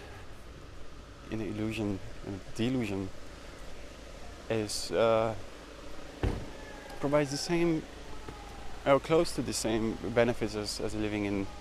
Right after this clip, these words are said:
what it represents, you know, living with the hope,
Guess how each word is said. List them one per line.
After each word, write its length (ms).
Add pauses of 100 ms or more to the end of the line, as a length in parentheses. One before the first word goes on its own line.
(540)
what 200
it 140
represents, 800 (120)
you 60
know, 160
living 320
with 100
the 60
hope, 300